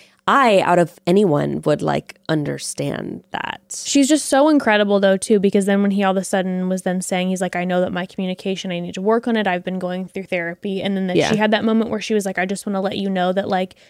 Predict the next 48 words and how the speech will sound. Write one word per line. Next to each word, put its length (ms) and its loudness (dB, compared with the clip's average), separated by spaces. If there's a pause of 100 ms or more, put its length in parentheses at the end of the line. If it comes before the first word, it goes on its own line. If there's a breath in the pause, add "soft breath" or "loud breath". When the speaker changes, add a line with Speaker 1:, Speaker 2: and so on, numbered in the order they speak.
(140 soft breath)
Speaker 2:
you 160 4
as 100 4
a 40 0
Black 320 2
man 180 0
talking 380 -6
about 180 -4
the 80 -20
fact 300 -8
that 60 -12
you're 120 -8
going 300 -10
through 180 -12
therapy." 680 2 (300 soft breath)
She's 140 -4
like, 100 2
"I 80 2
just 220 -6
wanna 120 -2
let 140 -2
you 80 -2
know 140 -2
I 100 -6
see 380 -6
you 260 2
and 140 -8
I 20 -6
respect 560 -8
that." 320 -2
And 240 -8 (140)
she 200 0
was 160 4
just 360 0
then 180 2
so, 880 2 (1300)
she's 220 0
just, 240 2
she's 200 2
incredible. 640 -2 (400)
The 80 6
way 140 8
that, 220 2
eh, 100 2
the 120 4
whole 260 2
thing 200 -2
was 140 -2
handled. 480 -6